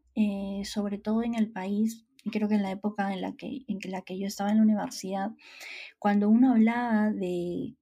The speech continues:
que se quería dedicar a ciencia, eh, la gente te miraba medio raro, te decían, "¿Y cómo vas a sobrevivir con,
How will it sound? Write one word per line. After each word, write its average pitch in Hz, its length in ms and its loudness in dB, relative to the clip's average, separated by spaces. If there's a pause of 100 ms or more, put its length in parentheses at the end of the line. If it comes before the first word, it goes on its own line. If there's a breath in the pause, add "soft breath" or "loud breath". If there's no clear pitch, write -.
que 208 100 0
se - 160 -4
quería 208 280 0
dedicar 196 500 0
a 196 80 -4
ciencia, 208 920 -2 (600)
eh, 196 260 0
la 190 120 -4
gente 208 260 -2
te 226 140 2
miraba 202 380 2
medio 190 280 0
raro, 196 460 0
te 185 80 -6
decían, 196 340 -2
"¿Y 196 140 -6
cómo 202 200 -2
vas 208 160 0
a 220 60 2
sobrevivir 196 600 -2
con, 208 440 -2